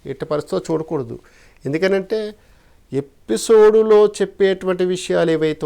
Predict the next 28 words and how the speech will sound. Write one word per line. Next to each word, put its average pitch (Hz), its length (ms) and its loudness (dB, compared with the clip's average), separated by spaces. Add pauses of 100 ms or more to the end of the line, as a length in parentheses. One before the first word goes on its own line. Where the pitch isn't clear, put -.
ఉన్నాయో 135 320 -10 (340)
అది 135 220 -10
నేను 208 160 -6 (100)
కొంచెం 165 320 -4
వరకు 202 180 -4 (100)
చెప్పడానికి 180 500 -4
అవకాశం 160 400 -4
ఉంటుంది 147 320 -8
కాబట్టి 156 400 -6 (880)
ప్రతి 156 220 -4
చెప్పినటువంటి 214 680 0 (400)
ప్రతి 180 360 -4 (160)
మాట 180 200 -2 (220)
కూడా 131 200 -4 (920)
చాలా 170 260 4 (320)
వాల్యుబుల్గా 196 680 2 (100)
ఉంటుంది. 120 320 -12 (520)
నేను 147 200 -2
ఇప్పుడు 170 180 -6 (100)
చెప్పినటువంటి 185 540 -2
విషయాలన్నీ 170 460 0 (120)
కూడా 170 160 -2 (160)
సిద్ధ 139 260 -6
వైద్య 165 320 0
గ్రంథాలలో 151 680 2 (140)
రాయబడినటువంటి 147 920 -2
విషయాలే 135 400 -6 (120)
తప్ప - 200 -6